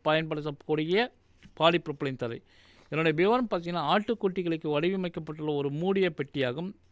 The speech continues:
இப்பெட்டியின் வெப்பத்திற்கேற்க ஒரு மின்விளக்கும் பொருத்தப்பட்டுள்ளது. இத்தரையானது பாலிப்ரொபைலின் கொண்டு ஏற்படுத்தப்பட்டுள்ளதால்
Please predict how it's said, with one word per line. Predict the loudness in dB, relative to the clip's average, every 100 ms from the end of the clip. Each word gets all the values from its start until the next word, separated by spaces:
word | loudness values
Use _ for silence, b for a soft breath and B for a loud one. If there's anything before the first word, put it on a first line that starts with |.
| _ -8
இப்பெட்டியின் | -4 -2 -2 0 0 0
வெப்பத்திற்கேற்க | 0 0 -2 -2 -6 0 -2 0 -6 -6 b b b b
ஒரு | 2 4
மின்விளக்கும் | 4 4 4 4 2 -2 -4 _ -6
பொருத்தப்பட்டுள்ளது. | -4 -4 -4 -6 -6 -6 -8 -10 _
இத்தரையானது | -12 0 2 4 4 4 4 2 0 -2
பாலிப்ரொபைலின் | 2 4 2 -2 -4 -4 -4
கொண்டு | -4 0
ஏற்படுத்தப்பட்டுள்ளதால் | 2 0 -2 -4 -4 -6 -8 -6 -6 -4 2 2